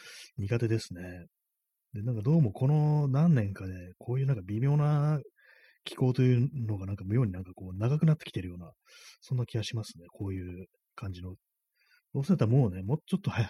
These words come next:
早くね、寒くなってくれてもいいんだぞなんていうふうに思いますけども、まあそれは私がこう暑がりだからそういうふうに言えるんであって、こうね、寒いの苦手な人にしたら、ね、このぐらいでずっといてくれよなんていうふうに思うかもしれないですね。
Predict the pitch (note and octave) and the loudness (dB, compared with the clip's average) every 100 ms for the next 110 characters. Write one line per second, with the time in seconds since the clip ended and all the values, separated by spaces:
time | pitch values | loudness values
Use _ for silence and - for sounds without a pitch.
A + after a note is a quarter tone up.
0 | - - B2+ - G2 - C3+ B2 G2+ - | -4 -2 -2 0 -6 -2 -2 0 -4 -4
1 | B2 A2 G2 B2+ G#2 F#2+ F2+ F#2 F#2+ A#2 | -2 0 4 4 4 -2 -8 -8 -2 2
2 | C3+ C3+ - E2+ E2+ E2 - _ G2 - | 2 0 -4 -12 -14 -18 -20 _ -12 -6
3 | A#2 G2+ A#2+ A#2+ A#2 - - - - _ | -2 -2 -2 -2 -4 -6 -14 -20 -20 _
4 | - G#2+ - D3+ C3+ - - G#2 - G#2 | -6 -4 2 6 6 4 -2 -4 -2 -2
5 | G#2 G2 G#2+ A2+ F#2 G2 G2+ - - - | 0 0 2 2 0 -6 -8 -12 -18 -18
6 | _ - D#2+ - - G#2+ A2+ F#2+ G#2+ C3 | _ -20 -20 -16 -6 0 0 0 -2 0
7 | A#2 - B2 G2 C#3 G#2 D#2+ _ _ _ | 0 2 0 2 -2 -4 -6 _ _ _
8 | _ _ _ - - G#2+ A2 A#2 A#2 G#2+ | _ _ _ -10 -6 -2 2 2 2 0
9 | G#2+ A#2 A#2+ A#2+ A#2+ G2 F2+ G2 F2+ F2 | 0 0 4 6 6 2 -4 -8 -10 -10
10 | G2+ G#2+ G2 - G#2+ - - G#2+ G#2 F2 | -6 -6 -6 -6 -6 -4 -4 -2 -2 -6
11 | - - F2 | -12 -18 -16